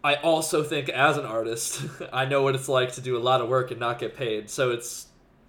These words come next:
it's kind of frustrating, that that kind of stuff exists too, because, like, those people should be getting paid, but they're not, you know what I mean?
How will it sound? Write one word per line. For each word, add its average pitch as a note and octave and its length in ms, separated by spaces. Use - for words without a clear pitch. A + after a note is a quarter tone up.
it's D3 180
kind E3+ 220
of C3+ 80
frustrating, D3 640
that C3+ 300
that C3 180
kind D3 120
of C#3+ 60
stuff C#3+ 220
exists D3 520
too, A#2+ 280
because, A#2 340
like, G#2+ 260
those C3+ 180
people C3+ 260
should B2+ 260
be B2 80
getting C3 260
paid, C#3+ 280
but B2 100
they're A#2 120
not, G#2 360
you B2+ 80
know B2+ 60
what B2+ 60
I C3+ 40
mean? C#3+ 180